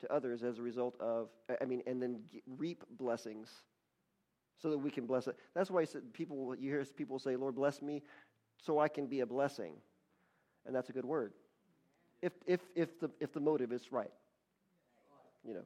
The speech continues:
if the motive is right. So, um,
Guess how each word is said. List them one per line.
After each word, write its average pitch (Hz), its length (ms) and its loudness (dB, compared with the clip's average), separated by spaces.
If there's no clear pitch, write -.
if - 160 -8
the 135 60 -8
motive 120 300 0
is 113 100 -4
right. 107 200 -2
So, 170 300 4
um, 131 460 4